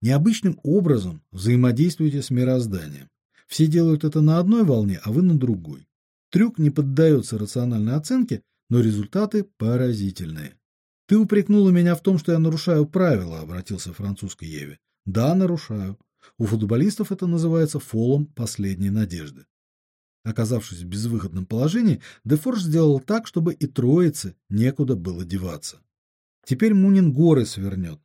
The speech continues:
чтобы спасти Клару, а Ева с Одинцовым станут ему помогать. «Чёрный круг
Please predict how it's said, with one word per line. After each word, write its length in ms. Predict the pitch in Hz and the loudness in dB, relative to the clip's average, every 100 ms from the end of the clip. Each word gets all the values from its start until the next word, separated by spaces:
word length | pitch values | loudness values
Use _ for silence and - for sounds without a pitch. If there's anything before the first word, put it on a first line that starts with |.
| _ | _
чтобы 300 | - 104 98 | -8 -8 -6
спасти 340 | - 98 - | -8 -8 -6
Клару, 460 | - 120 92 78 76 _ _ _ | -2 -2 -2 -6 -16 _ _ _
а 100 | 101 | -2
Ева 280 | 110 139 123 | 2 2 2
с 120 | 113 | -4
Одинцовым 580 | 101 107 123 220 240 214 - _ | -6 -6 -4 -2 0 0 -2 _
станут 540 | - - 104 147 151 | -10 -4 0 0 -2
ему 240 | 87 87 101 | -6 -8 -8
помогать. 480 | 90 80 - 73 _ _ _ _ _ _ _ _ _ _ - | -10 -12 -14 -20 _ _ _ _ _ _ _ _ _ _ -2
«Чёрный 340 | 127 123 113 | 0 2 0
круг 320 | 110 190 220 | 2 2 2